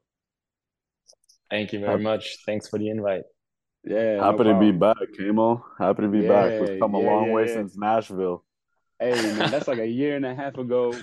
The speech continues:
Speaker 3: I got, I got Chef on, on an episode. That was my second episode. We had a lovely night before out in the city of Nashville. Didn't know Nashville was that turnt. Ended up being very. So,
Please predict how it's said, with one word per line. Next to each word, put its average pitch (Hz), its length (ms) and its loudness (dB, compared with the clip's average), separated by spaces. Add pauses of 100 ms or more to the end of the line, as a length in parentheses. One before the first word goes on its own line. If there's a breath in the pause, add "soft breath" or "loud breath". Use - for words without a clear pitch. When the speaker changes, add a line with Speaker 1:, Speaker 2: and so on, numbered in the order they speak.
(360)
Speaker 3:
I 110 160 -2
got, 110 300 -2
I 107 80 -4
got 104 180 -4
Chef 117 260 -4
on, 107 240 -4
on 104 260 -8
an 101 100 -6
episode. 104 600 -4 (380)
That 107 80 -4
was 107 100 -2
my 101 140 -4
second 113 420 -4
episode. 107 560 -4 (380)
We 113 160 -2
had 104 240 -2
a 98 140 -6
lovely 127 420 -2
night 120 240 -6
before 139 580 -2
out 127 260 -6
in 120 120 -8
the 113 100 -4
city 135 360 -2
of 127 60 -2
Nashville. 131 500 -4
Didn't 131 240 -2
know 127 120 -2
Nashville 123 400 -6
was 117 100 -8
that 117 220 -2
turnt. 143 280 -8 (100)
Ended 127 220 -2
up 120 140 0
being 120 240 -4
very. 139 440 0
So, 120 460 -4